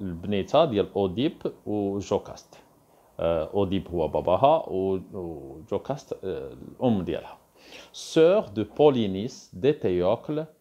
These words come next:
et d'Ismène. هي الأخت ديال بولينيس، إيتيوكل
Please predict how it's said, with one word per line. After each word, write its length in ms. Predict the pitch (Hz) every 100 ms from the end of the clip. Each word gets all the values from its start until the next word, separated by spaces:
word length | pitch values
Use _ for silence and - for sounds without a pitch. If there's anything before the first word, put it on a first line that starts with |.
| _
et 100 | 151
d'Ismène. 580 | 135 135 - 62 120 - - _ - - _
هي 220 | 107 95
الأخت 560 | 95 - 170 170 - -
ديال 220 | 92 80 -
بولينيس، 760 | 147 139 104 87 110 170 - - _ _ _ _ 123
إيتيوكل 720 | 123 90 92 123 165 185